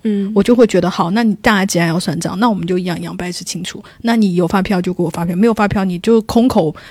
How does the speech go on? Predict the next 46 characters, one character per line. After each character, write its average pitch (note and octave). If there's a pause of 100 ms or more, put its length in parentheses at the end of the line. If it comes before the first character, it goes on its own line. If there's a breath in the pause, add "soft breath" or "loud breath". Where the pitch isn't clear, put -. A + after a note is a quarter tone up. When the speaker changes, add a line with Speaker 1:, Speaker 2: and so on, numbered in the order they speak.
Speaker 2:
白 F#3+
牙， F#3
你 F#3
凭 G3
什 D4
么 A3+
说 -
是 G#3
这 C#3+
个？ -
那 A#3
我 G#3+
们 F3
就 E3+
要 E3
讲 F3
清 F3+
楚， -
因 G3+
为 A3+
本 G#3+
人 E3+
就 G3
是 G#3
属 F#3+
于 E3
那 G3+
种 F#3+ (460 loud breath)
记 -
不 A3+
得 C#3+
的 D#3
那 E3
种 E3
女 E3
的。 E3
Speaker 1:
嗯。 G#3+
Speaker 2:
嗯， E3+
但 D4
如 C#4+
果 C#4+
比 D#3+
方 G3
说 A#3+
大 A#3+
家 A3+